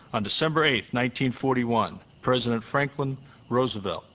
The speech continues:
asked Congress for a declaration of war. Over the course of the next four years, the memory of the attack would rally the American people. Many Americans answered our country's call to defeat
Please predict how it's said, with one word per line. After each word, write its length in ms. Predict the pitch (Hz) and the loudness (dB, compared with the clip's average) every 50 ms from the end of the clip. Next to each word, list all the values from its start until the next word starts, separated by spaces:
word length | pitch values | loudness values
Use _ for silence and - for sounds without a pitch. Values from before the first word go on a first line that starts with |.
| - | -4
asked 280 | - 127 127 117 - - | 0 0 0 0 -2 -2
Congress 420 | - 135 131 139 135 143 147 135 | 0 0 2 2 2 0 -2 -2
for 220 | - - 131 117 107 | -2 -2 0 0 0
a 40 | 98 | 0
declaration 680 | 101 139 139 - - 143 123 127 127 127 - - 131 131 | 0 0 0 0 -2 -2 0 0 0 -2 -2 -4 -6 -6
of 160 | 101 104 95 | -8 -8 -8
war. 400 | 101 104 117 120 117 - - - - - _ - - - - - - - - - - - - - - | -4 -2 0 2 0 0 -2 -6 -14 -20 _ -20 -20 -20 -20 -20 -20 -20 -20 -20 -20 -20 -20 -6 0
Over 220 | - 120 113 113 117 | 0 2 2 2 0
the 80 | 110 | -2
course 420 | 107 - - 147 151 156 156 - - | -2 -2 0 2 4 4 4 2 0
of 80 | 131 | 0
the 80 | 120 117 | 0 2
next 300 | 117 131 143 139 - - | 2 2 2 0 -2 -4
four 280 | - - 135 143 156 147 | -4 0 0 2 2 2
years, 460 | 135 117 107 101 101 101 101 - - - - - - - | 2 0 0 0 -2 -4 -6 -10 -14 -16 -20 -20 -14 -6
the 120 | - 110 104 | -4 -2 0
memory 400 | 113 131 143 151 151 151 151 147 | 2 2 2 2 2 2 2 2
of 120 | 143 135 | 0 0
the 120 | 123 123 113 | 0 -2 -2
attack 460 | 107 107 - - 135 123 110 110 - - - - - | -2 -4 -4 -2 0 0 0 -2 -4 -8 -14 -8 -6
would 120 | 110 101 | -6 -4
rally 360 | 104 113 120 123 123 123 127 | 0 0 0 2 0 0 -2
the 140 | 120 107 104 | -4 -4 -6
American 480 | 95 95 110 117 120 117 110 113 113 101 | -6 -4 -2 -2 -2 -2 -2 -6 -8 -12
people. 400 | - - 120 113 - - - - - - - - - - - - - - - - - - - | -8 -8 -8 -8 -8 -10 -14 -16 -18 -20 -20 -20 -20 -20 -20 -20 -20 -20 -20 -20 -20 -8 -4
Many 260 | 131 143 180 202 196 | -2 0 2 2 2
Americans 540 | 185 165 170 165 165 165 156 - 147 127 - | 2 4 4 4 4 4 2 0 -2 0 0
answered 360 | 139 143 147 139 - - 131 | 2 2 2 0 0 0 0
our 100 | 127 123 | 0 -2
country's 480 | 120 - 143 135 127 - - 123 110 - | -2 -2 -4 -4 -4 -4 -4 -6 -6 -6
call 480 | - - - 135 131 127 123 123 123 123 | -6 -2 0 2 2 4 2 2 0 -2
to 140 | - - 120 | -4 -8 -10
defeat 480 | 107 113 - - - 139 131 147 - | -10 -10 -10 -4 -2 -2 -2 -2 -4